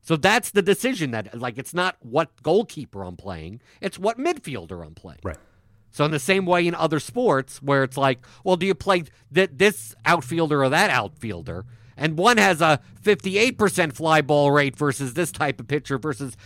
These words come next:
Speaker 1: fifty-four. Per-, like, is that so, so small of a difference that it's gonna dramatically change your decision? No, it's probably gonna matter on, like,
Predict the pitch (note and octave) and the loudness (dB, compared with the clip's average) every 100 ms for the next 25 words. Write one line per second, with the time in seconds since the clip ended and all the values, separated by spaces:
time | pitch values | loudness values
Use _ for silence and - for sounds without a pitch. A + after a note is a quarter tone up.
0 | - - F#3+ F3+ F3 - G#3+ C4 B3 G3 | -20 -4 -2 0 -4 -4 4 4 4 2
1 | D#3+ D#3+ - E3 G#3+ A#3+ B3+ - F#3+ G3 | 0 -4 -2 -2 0 0 -4 -6 2 2
2 | G3+ - - - - _ - D#3 F3+ F3 | 2 -8 -20 -20 -20 _ -8 0 2 0
3 | - D#3 D#3+ E3 C#3 G#2+ C3+ F3 A#3 - | -4 2 4 4 0 -2 -4 -4 -8 -10
4 | - _ _ _ - _ - - C3+ - | -20 _ _ _ -20 _ -10 0 0 0
5 | - C3+ - C3 A#2+ - C3 C3 C3+ C3+ | -10 -10 -4 -4 -4 -4 -2 0 -2 -4
6 | B2 B2+ B2+ G#2+ A2+ A2 - A2 - B2 | -4 -2 -4 -4 -6 -6 -8 -10 -6 -6
7 | D#3+ C4+ - - - - - - _ _ | -8 -10 -16 -20 -20 -20 -20 -20 _ _
8 | _ - C3 G#2 C#3 E3 - F#3 F#3+ F3+ | _ -2 0 0 -2 -6 2 4 4 2
9 | F3 E3+ F#3+ F3 D3+ D3 C#3+ C#3 | 2 4 4 4 2 2 2 0